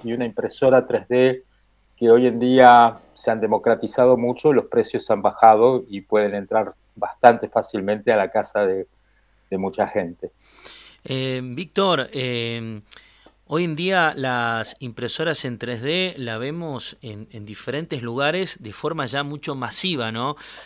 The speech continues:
Speaker 2: Eh, no solamente en algunos pocos lugares, sino también, como vos decís, eh, quizás acompañada del, del valor, pero, eh, ha tenido una aceptación y un uso bastante grande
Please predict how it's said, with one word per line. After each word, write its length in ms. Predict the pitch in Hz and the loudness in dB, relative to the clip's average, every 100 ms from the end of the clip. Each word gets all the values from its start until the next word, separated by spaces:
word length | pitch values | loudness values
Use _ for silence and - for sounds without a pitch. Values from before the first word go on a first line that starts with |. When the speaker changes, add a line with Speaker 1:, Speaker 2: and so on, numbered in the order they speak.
| _ | _
Speaker 2:
Eh, 160 | 127 | -8
no 220 | 123 156 175 | -6 -6 -4
solamente 580 | - 180 156 165 165 | -4 -2 -4 -6 -8
en 100 | 156 | -8
algunos 400 | 139 143 160 160 | -8 -8 -8 -10
pocos 320 | - 156 151 135 | -8 -8 -6 -6
lugares, 400 | 143 151 160 - | -4 -2 -4 -6
sino 220 | 139 143 | -8 -8
también, 380 | 139 139 156 156 - _ | -8 -8 -8 -10 -18 _
como 180 | - 120 | -10 -8
vos 180 | 117 135 | -6 -6
decís, 400 | 120 - 147 147 - - - | -6 -6 -8 -10 -18 -20 -12
eh, 160 | 113 | -12
quizás 520 | - - - 139 131 - | -12 -14 -6 -4 -6 -10
acompañada 720 | 127 - 113 123 139 151 139 | -10 -10 -6 -6 -4 -4 -4
del, 280 | 123 113 107 | -6 -6 -10
del 420 | 101 107 107 113 113 | -10 -12 -8 -8 -4
valor, 460 | 127 156 160 185 180 - _ | -2 2 2 2 -4 -20 _
pero, 480 | - 120 131 147 147 | -8 -4 -4 -4 -6
eh, 80 | - - - | -12 -16 0
ha 140 | 151 170 | 0 0
tenido 260 | 135 147 | -6 -6
una 140 | 156 127 | -6 -6
aceptación 760 | - 117 120 - 139 151 170 - | -6 -6 -6 -6 -4 -4 -6 -10
y 140 | - | -12
un 160 | 120 143 | -8 -4
uso 500 | 240 214 - 131 151 - - _ | -4 -4 -4 -6 -8 -16 -20 _
bastante 640 | 113 123 - - 165 156 165 | -4 -4 -4 -6 -6 -4 -4
grande 540 | 156 156 147 147 165 | 0 0 -2 -4 -4